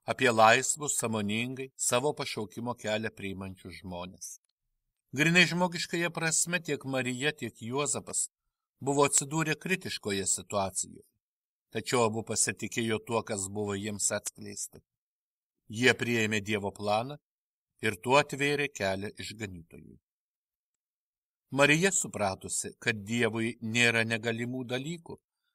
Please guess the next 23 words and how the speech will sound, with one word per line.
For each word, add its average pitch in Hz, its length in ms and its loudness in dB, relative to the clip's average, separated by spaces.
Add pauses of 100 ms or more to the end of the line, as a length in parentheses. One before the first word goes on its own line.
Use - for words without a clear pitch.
(140)
save 202 280 0
pavadino 120 580 0
Viešpaties 107 760 -2
tarnaite. 95 680 -6 (1120)
Juozapas - 760 -2
neištarė 165 520 -2
nė 170 160 -4
žodžio, 110 400 -6 (720)
bet 113 260 0
po 113 120 0
pranašiško 117 760 4
sapno 143 500 2
padarė 101 520 2
taip, 147 480 0
kaip - 160 -10
Viešpaties 98 840 -4
angelo 107 460 -2
buvo 101 320 -4
įsakyta, 160 640 -4 (560)
ir 101 140 -4
parsivedė 123 760 0
žmoną 95 500 -6
pas - 220 -10